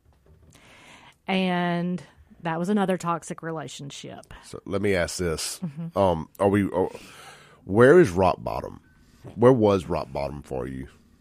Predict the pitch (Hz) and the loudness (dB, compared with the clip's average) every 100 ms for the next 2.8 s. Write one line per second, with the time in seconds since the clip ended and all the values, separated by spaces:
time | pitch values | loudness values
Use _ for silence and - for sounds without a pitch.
0 | _ - 165 170 190 185 165 160 185 - | _ -10 -6 -4 -4 -6 -6 -8 -8 -12
1 | 123 160 175 - - 87 78 73 - - | -14 -12 -12 -12 -8 -6 -6 -8 -12 -18
2 | - - 95 - 104 - - | -16 -10 -4 -2 -2 0 0